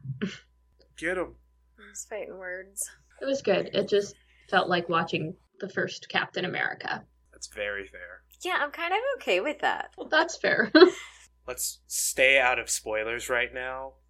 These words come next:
Speaker 2: What were your first impressions? What did you guys think?
Speaker 1: I loved it. I had incredibly high expectations for this movie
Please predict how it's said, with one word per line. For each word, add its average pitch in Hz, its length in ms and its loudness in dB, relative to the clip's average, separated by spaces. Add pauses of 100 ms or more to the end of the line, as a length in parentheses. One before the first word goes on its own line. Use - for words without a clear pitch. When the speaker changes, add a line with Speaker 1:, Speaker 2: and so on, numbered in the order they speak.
Speaker 2:
What 123 580 -6 (240)
were 113 180 -12
your 113 220 -10
first 113 380 -8
impressions? 107 680 -10
What 101 100 -18
did 104 140 -16
you 107 100 -14
guys 104 260 -8
think? 101 320 -10 (320)
Speaker 1:
I 226 480 4 (120)
loved 175 320 0
it. 151 160 0
I 233 120 2
had 277 240 -2 (200)
incredibly 196 680 0
high 180 200 0 (140)
expectations - 1000 -6
for - 180 -2
this - 260 -4
movie - 420 -6